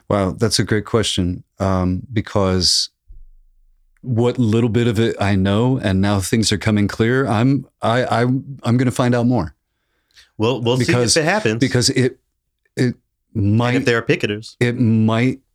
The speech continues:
Speaker 1: it is, it might be a way to deliver the message, even if it's not entirely the right one. Uh, I, like I'm saying, um,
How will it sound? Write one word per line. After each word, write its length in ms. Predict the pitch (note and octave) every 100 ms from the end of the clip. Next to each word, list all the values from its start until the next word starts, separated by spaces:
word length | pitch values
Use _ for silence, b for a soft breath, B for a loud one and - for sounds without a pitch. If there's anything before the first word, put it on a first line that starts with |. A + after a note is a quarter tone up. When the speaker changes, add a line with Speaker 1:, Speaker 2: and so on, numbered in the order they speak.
| _ _ _ -
Speaker 1:
it 160 | B2
is, 120 | A#2+ B2
it 160 | B2+
might 300 | C3 A#2+ B2+
be 240 | G#2+ B2 B2+
a 180 | B2 C3+
way 280 | B2 A2 F#2
to 160 | -
deliver 560 | G#2 G2 F#2+ F#2+ F#2 F#2
the 180 | F2 G2+
message, 380 | G2 - G#2+ G2
even 260 | G#2+ A2
if 260 | G#2 - -
it's 420 | G2+ G2 - -
not 160 | C3 -
entirely 500 | A2 - A2+ G#2+ G2+
the 120 | F2+
right 220 | G2 G2
one. 360 | F2+ A2 G2+ F2+ B B B B
Uh, 60 | C3
I, 280 | B2+ C#3+ C#3+
like 260 | D3 C3+
I'm 100 | C#3
saying, 480 | C3 D3 C3 G#2+ -
um, 440 | A2+ A2 A2+ A2